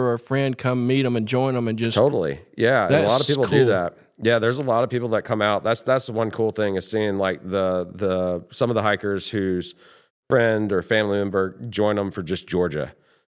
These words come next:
Speaker 2: and just to do the Georgia section with 'em to, uh, watch 'em go off on their journey. And
Speaker 1: That's so cool. So at the end of the year, will you, like, sell that gear as used gear or something like that?
Speaker 2: Yeah,
Speaker 1: Or
Speaker 2: we haven't gotten to that point yet.
Speaker 1: Yeah.
Speaker 2: We're just getting the demo stuff. So, uh, I'm imagining they're gonna have a pretty long life cycle out of 'em,
Speaker 1: Mm-hmm.
Speaker 2: uh, 'cause of, uh,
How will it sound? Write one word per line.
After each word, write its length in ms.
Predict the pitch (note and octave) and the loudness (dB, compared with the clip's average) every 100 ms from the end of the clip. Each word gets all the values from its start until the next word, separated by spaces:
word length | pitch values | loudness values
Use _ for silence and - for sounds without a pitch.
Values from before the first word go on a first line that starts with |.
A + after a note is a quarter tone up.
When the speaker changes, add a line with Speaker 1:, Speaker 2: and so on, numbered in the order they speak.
| _ | _
Speaker 2:
and 600 | F#2 F#2 F#2 F2+ E2 - | 0 2 2 0 -4 -4
just 240 | - F#2+ - | -2 -2 -2
to 60 | |
do 140 | F2+ F#2+ | -2 -2
the 80 | F2+ | 0
Georgia 300 | F2 F#2 F2 | -2 -2 -2
section 380 | - F2+ - F2+ | -2 -2 -2 -4
with 140 | E2+ | -2
'em 160 | F2 E2+ | -4 -2
to, 260 | E2+ D#2+ D#2 - - - | -2 -4 -8 -20 -20 -8
uh, 380 | F2 E2+ E2 E2 D2+ - _ - _ | -4 -2 -2 -4 -6 -16 _ -20 _
watch 220 | F2+ E2+ - | -2 -2 -2
'em 100 | F2+ | -4
go 200 | F2 E2+ | -2 -2
off 160 | E2+ F2+ | -2 -4
on 120 | E2+ | -4
their 120 | E2+ | -4
journey. 380 | D#2 E2 F#2 D#2+ | -2 -4 -4 -2
And 100 | C3 | -2
Speaker 1:
That's 120 | D#3 | -2
so 240 | - C3 B2+ | -4 -4 -2
cool. 280 | - C#3+ C3 | -2 -2 -2
So 180 | D#3+ | 0
at 120 | D3+ C#3 | 0 0
the 100 | C3+ | 0
end 180 | C#3+ | 0
of 60 | C3+ | 0
the 80 | B2 | 0
year, 300 | A#2 B2+ B2+ | 0 2 2
will 120 | A2+ | 0
you, 220 | A2 A2+ | 0 0
like, 400 | A2 G2 E2+ - _ _ _ _ _ _ - | 0 -2 -4 -12 _ _ _ _ _ _ -12
sell 260 | - A2+ A2 | -4 -2 0
that 180 | A2 - | -2 -2
gear 280 | A2 G#2+ | 0 0
as 140 | G#2 G2 | 0 -2
used 320 | G#2 A2 - | -2 -4 -2
gear 320 | A2 G#2+ G#2+ | -2 0 0
or 60 | G#2 | -2
something 300 | - G#2+ G#2+ | -4 -6 -6
like 120 | G#2 | -6
that? 180 | A#2+ A2 | -2 4
Speaker 2:
Yeah, 280 | E3+ C#3 A2+ | 4 4 2
Speaker 1:
Or 60 | |
Speaker 2:
we 80 | B2 | 2
haven't 180 | C#3 B2+ | 0 0
gotten 220 | A#2+ A#2 G#2 | 0 0 -2
to 80 | |
that 200 | G#2 G#2 | 0 0
point 260 | - A2+ G2 | 0 -2 0
yet. 260 | G#2 G#2+ F#2 | 0 0 0
Speaker 1:
Yeah. 60 | |
Speaker 2:
We're 100 | G#2 | -2
just 200 | G#2+ G2+ | -2 -2
getting 180 | A2 G2 | -2 -2
the 80 | F#2+ | -2
demo 280 | G2 G2+ G2+ | 0 0 0
stuff. 300 | - G#2 G2 | 0 -2 -2
So, 360 | F#2+ F#2+ F#2+ | -2 0 0
uh, 480 | F#2+ - G2 F#2+ F2 - | -2 0 0 0 -2 -2
I'm 200 | G#2 D#3+ | -2 0
imagining 520 | A#2+ G#2+ C#3 A#2 G2 | 2 2 2 -2 0
they're 120 | G2+ | 0
gonna 120 | A2+ | 0
have 160 | G#2 G#2 | -2 -4
a 40 | |
pretty 200 | - G#2 | -4 -2
long 280 | F#2 G2 G2 | 0 0 0
life 240 | F2 F2+ F#2+ | 0 -2 0
cycle 380 | G#2 G#2 G#2 G#2+ | -2 -2 -2 0
out 140 | A2+ | 0
of 100 | A2 | -2
'em, 200 | A2 A#2+ | -4 -2
Speaker 1:
Mm-hmm. 180 | B2 B2 | 0 2
Speaker 2:
uh, 260 | F#2+ F#2 | 2 2
'cause 240 | E2+ G#2 F#2 | -2 -4 -2
of, 360 | F#2+ F2 - F#2+ | -2 -4 -6 -2
uh, 480 | F#2+ F2+ F2 F2 | 0 0 0 -2